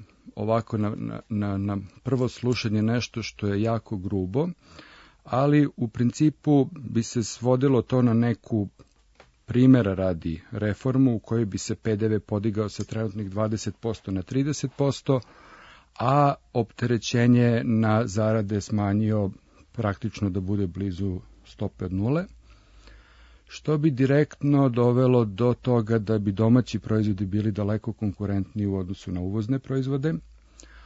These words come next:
a prihodi u budžetu bi ostali na istom nivou.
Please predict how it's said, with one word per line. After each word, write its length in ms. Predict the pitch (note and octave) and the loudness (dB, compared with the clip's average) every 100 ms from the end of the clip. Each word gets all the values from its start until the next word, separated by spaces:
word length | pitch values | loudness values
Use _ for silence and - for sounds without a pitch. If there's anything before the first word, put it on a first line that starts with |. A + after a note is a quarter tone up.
| - - - _ - | -20 -20 -20 _ -14
a 480 | - C3 C#3+ C#3+ C#3 - | -6 0 4 4 4 2
prihodi 480 | - C#3 C3 D3 A#2+ | 2 4 4 2 2
u 40 | A#2 | 0
budžetu 440 | A#2 A#2 A#2+ - | 0 0 -2 -2
bi 120 | G#2 | -2
ostali 320 | G#2 - G#2 | -2 -2 -2
na 80 | G2+ | -2
istom 260 | F#2 - F#2+ | -2 -4 -6
nivou. 320 | F#2 - - | -6 -8 -12